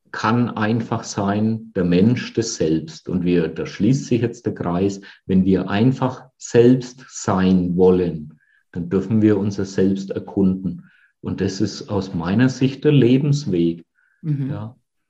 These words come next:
Speaker 1: Schritt für Schritt für Schritt. Eben nicht schneller, höher, weiter, sondern sehr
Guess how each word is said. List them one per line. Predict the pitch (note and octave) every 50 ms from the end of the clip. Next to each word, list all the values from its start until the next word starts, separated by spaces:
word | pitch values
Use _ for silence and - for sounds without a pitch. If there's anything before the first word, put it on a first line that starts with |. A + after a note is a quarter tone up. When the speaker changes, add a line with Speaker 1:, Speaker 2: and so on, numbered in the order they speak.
| _ _
Speaker 1:
Schritt | _ - - - B2 B2+ C3 C3+ C3+ C3+ - -
für | - - - G2+ G2+
Schritt | - - - A2 A2+ A#2 A2+ -
für | - - - A2 G#2
Schritt. | - - - F#2 F2 D2+ - - - _ _ _ -
Eben | - G2+ F#2+ F#2 F#2 F#2+
nicht | G2 G2 G2 - - - -
schneller, | - - - - F#2+ F2+ F2+ F2+ F#2+ G2 F#2+ F#2 F#2 F#2+ F#2+
höher, | F#2+ F2 E2+ E2 E2 D#2+ D2+
weiter, | D#2 D2 C#2+ E2 F#2 G2 B2+ C3 C3 B2+ B2+ - - - _ _ _ _
sondern | - - - B2+ C3 C3+ C#3 C3
sehr | C3 - - A2+ G#2+ G#2+ G#2 G#2 G2+ G2+ - -